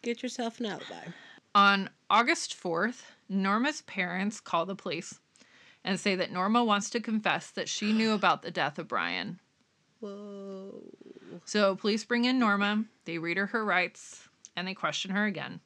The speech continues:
Speaker 2: And she says that Mary had taken her to Tin Lizzie and showed her Brian's body.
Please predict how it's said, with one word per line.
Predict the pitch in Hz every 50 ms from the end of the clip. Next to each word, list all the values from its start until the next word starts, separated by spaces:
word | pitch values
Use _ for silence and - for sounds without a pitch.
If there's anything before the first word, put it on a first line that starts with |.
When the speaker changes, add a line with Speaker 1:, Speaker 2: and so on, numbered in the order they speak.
| _ _ _ _ _ _ _ - - - - _ _ _ _ -
Speaker 2:
And | 196 202 190 185 185
she | - - 226 220
says | 214 - - 226 226 214 208 -
that | - 190 170 - 180
Mary | 196 190 185 185 226 262 294
had | 285 302 277
taken | - - 262 233 214 240 226 226
her | 233 226 220 214
to | - 202
Tin | 202 - - 208 220 233
Lizzie | 226 202 180 - 190 175 190 226 247 - _ _ _ _ _ _ _ -
and | - 226 208 208 214
showed | - - 208 185 190 196
her | - - 226 233
Brian's | 214 - 185 170 175 190 214 220 214
body. | - 294 381 359 - - - -